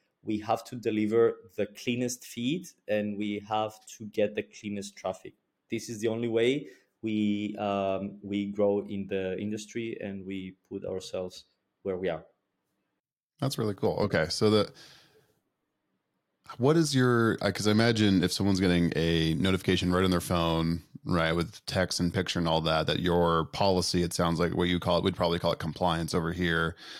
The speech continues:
Speaker 2: but I imagine that has some nuance to it of the types of things you can be loading in. What does that process look like if someone's starting a campaign?
Speaker 1: Uh, when the advertiser,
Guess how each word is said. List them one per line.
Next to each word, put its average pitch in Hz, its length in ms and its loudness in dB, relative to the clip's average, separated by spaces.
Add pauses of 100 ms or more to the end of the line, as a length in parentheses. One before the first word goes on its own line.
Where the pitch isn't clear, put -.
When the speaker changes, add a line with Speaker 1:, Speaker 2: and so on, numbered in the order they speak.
(140)
Speaker 2:
but 90 80 0
I - 40 2
imagine 87 300 2
that 87 260 2 (240)
has 87 280 0
some 85 300 0
nuance 85 500 2
to 95 280 4
it 85 120 2
of 80 180 -4
the 78 80 -4
types - 440 -2
of 85 120 -4
things 87 300 -2
you 87 80 -2
can 85 180 0
be 85 100 2
loading 82 400 0
in. 80 360 -2 (280)
What 127 100 6
does 135 100 4
that 117 120 2
process 92 340 0
look 92 160 0
like 85 140 0
if 80 80 -2
someone's 90 180 -2
starting 85 180 0
a - 20 -4
campaign? 82 540 -4 (840)
Speaker 1:
Uh, 101 320 2
when 110 240 0
the 120 420 4 (220)
advertiser, 165 760 -4